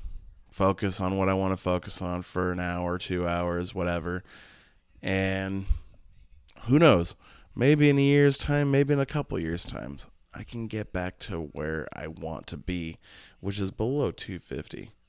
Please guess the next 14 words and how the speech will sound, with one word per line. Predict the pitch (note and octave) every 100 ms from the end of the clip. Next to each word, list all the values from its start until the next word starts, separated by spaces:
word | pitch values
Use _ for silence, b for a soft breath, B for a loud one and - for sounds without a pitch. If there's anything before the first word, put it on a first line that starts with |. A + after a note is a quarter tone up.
| _
That's | D#3+ F3
all | E3
I | B2+
wanna | B2
be, | F#2
is | D#2+ -
below | F#2+ G#2+ D3+
two | D3 C#3
fifty | B2+ A2+ A2 A2+ A2 - b b b b b b
and | - G2 F#2+ F#2 F#2 F2+ F2 F2 G2+ -
healthy | G2+ G#2 G#2+
looking | G2 G2+ G2 G2 G2 G2 G2
and | A1+ E2+
happy, | F#2 F#2 F#2 G2 F#2 F#2 F#2 F#2